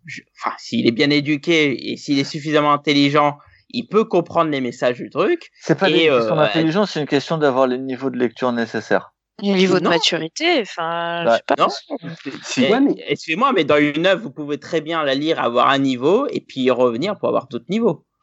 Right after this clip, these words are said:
Speaker 2: Oui,
Speaker 4: Ouais.
Speaker 2: mais il faut avoir une, euh, je pense que Transmétropolitaine, c'est une œuvre qui demande une certaine maturité. Je l'ai lu jeune, hein, personnellement, j'ai commencé à la lire, je devais avoir,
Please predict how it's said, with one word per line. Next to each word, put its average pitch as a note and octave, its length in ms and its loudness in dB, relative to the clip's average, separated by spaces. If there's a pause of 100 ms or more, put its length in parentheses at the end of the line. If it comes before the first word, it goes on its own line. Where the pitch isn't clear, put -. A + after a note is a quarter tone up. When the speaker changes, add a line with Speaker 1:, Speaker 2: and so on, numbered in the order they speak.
(280)
Speaker 2:
Oui, F3 120 4
Speaker 4:
Ouais. G#3+ 60 4
Speaker 2:
mais G3 140 4
il F3 60 0
faut E3+ 140 0
avoir F3+ 280 2
une, F3 160 2
euh, D3 220 2
je C#3+ 100 -8
pense A3+ 200 -2
que D3+ 80 -2
Transmétropolitaine, D3 880 0
c'est C#3+ 160 0
une C#3 100 2
œuvre D#3 120 2
qui C3 120 0
demande C3+ 260 2
une C3 120 -2
certaine B2+ 320 2
maturité. A#2 420 2 (220)
Je - 100 -2
l'ai D3 100 4
lu D#3+ 160 2
jeune, A3 280 2
hein, G3+ 80 4
personnellement, C#3 560 -2
j'ai C#3+ 160 -2
commencé B2+ 360 0
à A#2+ 60 6
la A#2 100 4
lire, F3 200 0
je D3 100 -6
devais B2+ 100 0
avoir, B2 240 0